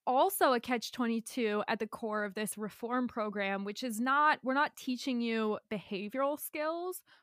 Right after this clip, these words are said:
We're trying to change how you feel, or we're trying to change your insides to some level that we deem acceptable, which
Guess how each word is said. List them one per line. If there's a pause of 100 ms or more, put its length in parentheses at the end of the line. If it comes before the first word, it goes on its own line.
We're
trying
to
change
how
you
feel, (300)
or
we're
trying
to
change (340)
your
insides
to
some
level
that
we
deem
acceptable, (240)
which